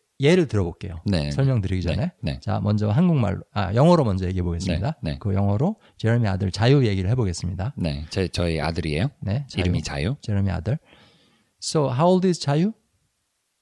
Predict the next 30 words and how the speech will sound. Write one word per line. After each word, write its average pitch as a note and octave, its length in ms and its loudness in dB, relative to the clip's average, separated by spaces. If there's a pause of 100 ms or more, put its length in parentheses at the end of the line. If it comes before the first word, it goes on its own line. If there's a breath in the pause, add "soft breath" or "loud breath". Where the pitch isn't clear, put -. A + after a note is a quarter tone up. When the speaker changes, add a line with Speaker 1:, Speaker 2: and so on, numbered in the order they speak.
(140)
Speaker 2:
He D#3+ 480 2
is C#3+ 600 0
twenty D#3 520 0
months A#2+ 320 0
old D#2+ 340 -2 (100)
now. C#2 260 -10 (400)
Speaker 1:
Oh, C3 320 4
he's C#3 200 2
really C#3+ 220 4
old A2 460 -2
Speaker 2:
Yeah, - 100 0
Speaker 1:
now. F2 140 0
Speaker 2:
twenty G2+ 200 0
months F2+ 240 -4
old. - 220 -10 (100)
Speaker 1:
Oh, A#2 380 2 (220 soft breath)
what B2 140 0
does F#3 140 0
he D3 80 2
like? F#2 420 -4 (840 loud breath)
Speaker 2:
He - 220 0
likes, - 880 2
uh, A3 460 -6
cars D3 800 0
and A#2 720 0
dinosaurs B2 1200 -2
and F#2 160 -4
airplanes. A2+ 600 -2
Speaker 1:
Oh, A2+ 200 2
nice. G#2 360 0